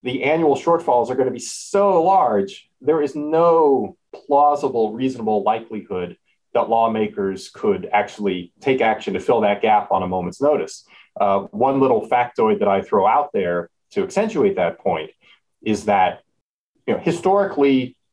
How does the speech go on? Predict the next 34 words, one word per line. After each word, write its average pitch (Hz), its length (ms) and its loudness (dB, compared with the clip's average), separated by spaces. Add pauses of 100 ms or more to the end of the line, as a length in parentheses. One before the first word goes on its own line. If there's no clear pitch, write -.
lawmakers 127 540 2
haven't 131 300 -2
been 117 120 -2
willing 120 200 0
to 107 120 -2
cut - 200 -4
benefits 107 480 -2
for 104 120 -12
people 110 300 -2
already 110 380 2
receiving 95 440 -2
them. 69 160 -12 (140)
We, - 140 -8
we 135 100 2
don't 135 140 2
go 160 120 2
to 147 60 2
the 127 80 0
ninety-five-year-old 117 840 0
widow 113 340 2
who's 98 120 2
been 101 140 -8
collecting 113 400 -2
for 98 100 -10
thirty 104 240 -4
years 101 380 0
and 104 80 -14
say, 104 180 -2
"Now 120 160 2
we're 117 80 2
gonna 104 140 -2
cut - 240 -6
your 98 80 0
benefit." - 400 -2